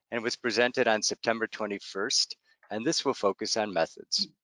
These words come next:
These collaborative studies were the last of three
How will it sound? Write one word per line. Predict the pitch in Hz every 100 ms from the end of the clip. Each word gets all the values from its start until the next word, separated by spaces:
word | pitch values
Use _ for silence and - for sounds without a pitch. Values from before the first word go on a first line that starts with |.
| _ _ _ _ _ _ - - - - _
These | 156 143
collaborative | - 147 180 202 175 151
studies | - 151 151 143
were | 139 123
the | 120
last | 139 147 -
of | 120
three | - - 165 180 131 131